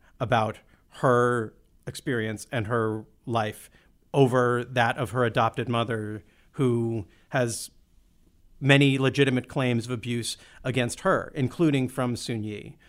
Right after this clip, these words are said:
who says that her, that Mia hit her with a telephone. <laughs> That seems pretty bad. And as far as Manhattan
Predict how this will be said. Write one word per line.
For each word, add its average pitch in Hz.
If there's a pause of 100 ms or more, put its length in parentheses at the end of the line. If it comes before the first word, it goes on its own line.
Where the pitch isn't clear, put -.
(320)
who 117
says 107
that 113
her, 107 (400)
that 117 (600)
Mia 127 (260)
hit 165
her 170
with 170
a 165
telephone. - (180)
<laughs> - (420)
That -
seems -
pretty 196
bad. 123 (500)
And 160
as 160
far 190
as 151
Manhattan 151